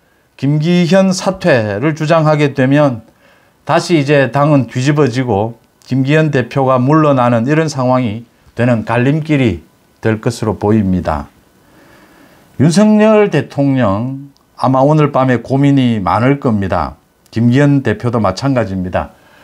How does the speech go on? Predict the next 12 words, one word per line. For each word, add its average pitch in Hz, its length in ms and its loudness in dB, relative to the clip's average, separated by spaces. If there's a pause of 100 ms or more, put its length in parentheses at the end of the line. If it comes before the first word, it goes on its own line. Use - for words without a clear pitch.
(140)
제가 135 460 0
오늘 143 400 -2
주말인데 139 560 0
밤 135 240 0
늦게 135 440 -2
다시 127 460 -4
여러분들 117 540 0
앞에 117 480 0
이렇게 107 420 -2
방송을 104 400 -2
하는 127 300 -2
이유는 104 400 0